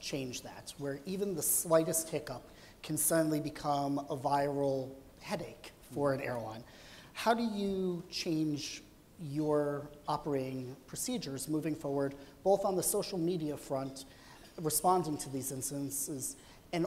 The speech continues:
also in training your staff, um,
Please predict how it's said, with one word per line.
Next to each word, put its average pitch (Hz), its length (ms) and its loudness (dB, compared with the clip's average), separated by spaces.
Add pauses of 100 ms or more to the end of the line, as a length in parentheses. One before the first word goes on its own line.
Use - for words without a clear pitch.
also 202 480 4
in 170 260 0
training 175 440 0
your 151 120 0
staff, - 680 -2 (220)
um, 131 480 -4